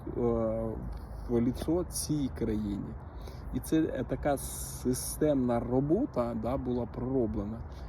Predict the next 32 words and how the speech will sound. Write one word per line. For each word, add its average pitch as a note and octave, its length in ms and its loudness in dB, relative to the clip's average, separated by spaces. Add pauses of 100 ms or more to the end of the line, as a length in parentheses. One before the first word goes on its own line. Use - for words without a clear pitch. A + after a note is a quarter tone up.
(120)
А A#2 120 0
зараз D#3+ 440 4
нам C#3 180 2
розказують, B2+ 600 -2
що - 140 -4
нам B2 340 2
потрібно B2 480 0
заключати A#2+ 600 -2
якийсь - 460 -2 (160)
договор. G2 420 0 (500)
Так A2 160 -2
я D#3+ 80 6
вам D3 120 4
розказую: A2 680 0 (120)
підери D3 480 2
із B2 60 -2
захоплених A#2 640 0
територій A#2 640 0
не G#2 260 2
підуть. A2+ 500 0 (380)
Обстріли C3+ 560 4
як C3+ 140 6
були, C#3+ 420 6 (100)
так B2+ 260 2
і D3 80 12
будуть. A2+ 540 0 (380)
Будуть D3 400 4
як C#3+ 180 2
валили, C#3+ 440 8
так B2 260 -2
і C#3+ 60 6
валили. B2 540 2